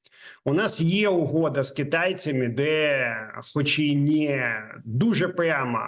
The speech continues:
але говориться, власне, про стратегічне партнерство, те саме угода про стратегічне партнерство і про можливі безпекові,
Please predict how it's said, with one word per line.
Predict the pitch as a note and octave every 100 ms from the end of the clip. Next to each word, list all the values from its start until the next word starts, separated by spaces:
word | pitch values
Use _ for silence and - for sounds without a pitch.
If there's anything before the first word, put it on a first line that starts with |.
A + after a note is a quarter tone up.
| -
але | B2 C3+ D#3+ E3+ C3+ C#3+ C3+
говориться, | D#3+ E3 F#3 E3 C3 G2+ - A2+ _ _ _ - - - - -
власне, | D#3 D#3 D3 C#3+ C3
про | - D3 C#3
стратегічне | C#3 D3+ D#3 C3+ D3+ - B2+
партнерство, | - A#2+ - F#3+ F3+ - B2+
те | C3+
саме | - D3+ C#3+
угода | C#3+ B2 D3 C#3
про | C#3 C3
стратегічне | D3+ C#3 D3 C#3+ C#3+ - B2
партнерство | - B2 - E3+ F3 - C#3+ B2+ A#2+ A#2 A2+
і | C3+ C#3 D#3 E3 E3 D#3
про | C3+ D3 D3 C#3+ C3+ A2+ - _ _ - - - - _ _ _ _ E3+
можливі | F#3+ F#3+ A3+ G#3
безпекові, | E3+ G3 - G#3 G3+ E3+ C#3 C#3